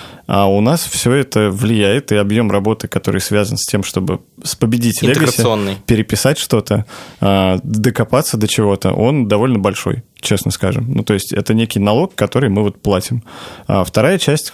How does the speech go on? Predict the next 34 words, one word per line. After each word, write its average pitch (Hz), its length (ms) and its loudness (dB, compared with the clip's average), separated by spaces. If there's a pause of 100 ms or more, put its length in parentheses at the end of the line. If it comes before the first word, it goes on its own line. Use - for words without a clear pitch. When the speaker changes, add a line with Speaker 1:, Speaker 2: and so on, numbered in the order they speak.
(220)
Speaker 1:
про 123 120 0
которую 127 240 2
ты 104 60 -4
спрашивал, 143 460 0
это 113 200 -2
про, 101 500 0
там, 92 240 0
заливать 104 420 0
ресурсами. 98 680 -4 (240)
У 110 100 -2
тебя 113 320 2
есть, 127 520 0
э, 98 320 2
два 107 360 0
способа 117 420 -2
взаимодействовать 104 840 0
с - 340 -2
продуктом, 104 560 0
по 98 100 -2
сути 101 180 0
дела, 101 120 2
с - 80 -6
конечным. 107 440 0 (280)
Один — 120 340 2
это 113 140 -4
делать 123 240 2
всё - 120 -4
самому, 147 500 2 (240)
вот, 110 300 0
не 127 180 4
распределёнными 104 680 0
командами, - 440 0
как - 220 -4
монокоманда. 104 760 0